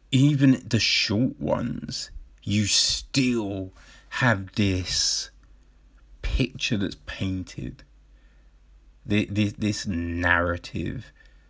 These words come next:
like, this understanding that's great, right? And so, yeah, like, I really enjoyed those first ones, but, yo, it's not even to say, like, the next lot,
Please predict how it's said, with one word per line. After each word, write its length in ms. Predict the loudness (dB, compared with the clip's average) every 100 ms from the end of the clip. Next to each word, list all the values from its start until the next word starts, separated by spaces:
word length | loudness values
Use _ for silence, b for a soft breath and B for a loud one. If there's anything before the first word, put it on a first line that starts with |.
| -6
like, 160 | -2 0
this 180 | 0 0
understanding 1300 | 2 2 0 -2 -2 -2 -2 -2 -2 -4 -8 -8 -12 b b
that's 220 | -2 -2
great, 720 | -6 -10 -8 -2 0 -2 -8 -18 -20 _ -20 b b b b b b
right? 240 | 2 2 2
And 220 | 2 4
so, 380 | 4 4 4 2 0
yeah, 500 | 2 4 4 0 -6 -4
like, 340 | -2 -2 -4 -4
I 100 | 0
really 420 | 2 6 8 8
enjoyed 340 | 6 4 0 0
those 220 | -2 0
first 400 | 2 4 2 0
ones, 200 | -2 0
but, 180 | 0 2
yo, 180 | 2 2 B B
it's 160 | 0
not 200 | 4 6
even 280 | 6 6 4
to 120 | 0
say, 240 | 0 2 2
like, 220 | 2 -2
the 100 | -2
next 800 | -2 0 2 0 -2 -4 -4 -2
lot, 340 | -2 -2 -6